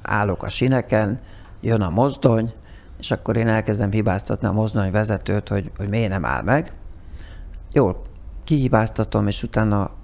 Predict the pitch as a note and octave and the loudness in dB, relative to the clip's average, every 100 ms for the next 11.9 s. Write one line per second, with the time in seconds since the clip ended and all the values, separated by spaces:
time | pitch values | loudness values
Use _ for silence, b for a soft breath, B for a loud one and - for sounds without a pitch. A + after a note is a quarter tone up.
0 | - F#2+ - - G#2+ E2 G2+ C2+ - - | -4 -4 -4 -4 0 0 0 -2 -2 -2
1 | F2 - - - - - A2 A2+ A2+ - | -2 -2 -4 -8 -8 -6 -4 0 0 0
2 | B2 B2 A2 A2 A2+ A#2 - - - - | 0 0 0 2 2 2 -4 -10 -6 -2
3 | A2 A2+ - - - - - B2+ A2+ F#2+ | -2 -2 -8 -10 -10 -8 0 2 4 2
4 | - F#2+ - F#2+ G2+ F#2+ - G#2 G2 A2 | 2 0 2 0 2 0 0 0 0 0
5 | G#2 G2 A#2 G#2+ A2 G2+ G#2 G2 - A2+ | 0 2 2 4 2 2 2 0 2 2
6 | G#2+ F#2+ F#2+ G2 F#2+ - G#2+ G2+ G2+ G#2+ | 4 2 4 4 2 2 2 2 2 2
7 | - G#2 - A2 A2 B2+ B2+ G#2+ G2 - | 2 0 0 0 0 2 2 2 2 2
8 | F#2+ G#2 G#2+ A2+ G2+ G2 E2+ - - A#2+ | 2 2 2 2 2 2 -2 -2 0 2
9 | A#2+ A#2 - B2 G#2+ - G2+ F#2 G2+ E2 | 2 0 4 4 4 2 2 2 2 0
10 | - E2 F2 - - - F#2 G2 - - | -2 -2 -2 -2 -4 -2 -2 0 -2 -4
11 | - - - C2 - F#2+ - G#2 | -4 -4 -4 -4 -4 -2 0 -2